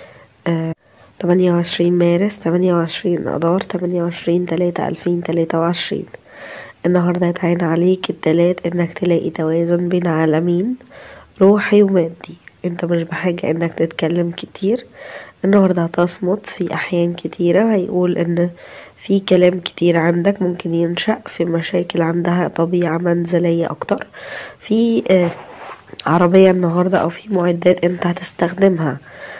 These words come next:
فما تصبتش عزيمتك النهاردة لو وصلت اخفاقاتك دي. وفي اخبار مش حلوة النهاردة ممكن تسمعها، والحاجات اللي تبقى ليها معنى في حياتك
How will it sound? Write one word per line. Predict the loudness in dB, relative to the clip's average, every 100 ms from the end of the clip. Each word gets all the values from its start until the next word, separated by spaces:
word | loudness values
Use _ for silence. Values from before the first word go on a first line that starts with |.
| -18
فما | 2 4 4 4
تصبتش | 2 0 -2 0 2 0 -2 -6 -4
عزيمتك | -2 -2 -4 -6
النهاردة | -2 0 2 2 2
لو | 4
وصلت | 2 0 -2 -2 -4 -14
اخفاقاتك | -12 -6 -4 2 2 4 0 -2
دي. | -4 -6 -10 -20 -16 -16 -18 -14
وفي | -2 0 0
اخبار | 0 4 8 8 4 -2
مش | 0 -2
حلوة | -2 0 2 2 2
النهاردة | 0 0 2 0
ممكن | -2 -4 -6
تسمعها، | -4 -6 0 0 0 0 -2 0
والحاجات | 0 0 0 -6 -4 -4 0
اللي | 2 2 -2 _ -4
تبقى | 0 2 2
ليها | 2 2 0
معنى | 0 0 0
في | -4
حياتك | -2 0 0 0 -6 -10